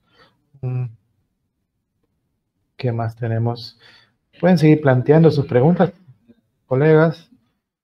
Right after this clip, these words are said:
Recuerden que están dentro de el, eh,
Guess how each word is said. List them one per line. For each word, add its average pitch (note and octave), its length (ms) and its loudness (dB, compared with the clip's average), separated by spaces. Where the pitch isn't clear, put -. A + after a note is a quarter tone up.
Recuerden C#3 580 -2
que C#3 380 0
están C#3 440 0
dentro C#3 400 -2
de B2 840 0
el, G2+ 320 -14
eh, G#2 400 -10